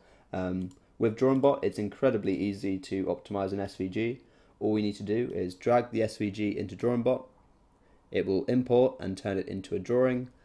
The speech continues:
And then all we need to do is go to File, uh, Quick Export S V G. Um, if you don't have S V G enabled as your quick export, simply go to Export Per Drawing and then S V G. Um, and then if we hit Save,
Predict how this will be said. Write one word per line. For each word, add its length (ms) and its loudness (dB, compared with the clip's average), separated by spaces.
And 140 -6
then 180 0
all 140 0
we 100 2
need 140 0
to 140 -6
do 400 0
is 160 -4
go 160 0
to 100 -12
File, 560 0
uh, 140 -4
Quick 280 0
Export 460 2
S 160 -6
V 160 -2
G. 340 -4
Um, 280 -12
if 180 -10
you 80 -6
don't 280 2
have 280 -4
S 160 -4
V 80 -6
G 220 -2
enabled 320 0
as 120 -2
your 80 0
quick 220 -4
export, 380 0
simply 300 -6
go 140 -2
to 200 -6
Export 360 -8
Per 140 -4
Drawing 540 -2
and 160 -6
then 280 -8
S 120 -14
V 160 -12
G. 300 -12
Um, 300 -6
and 120 -6
then 120 -4
if 100 -10
we 100 -4
hit 160 -4
Save, 500 2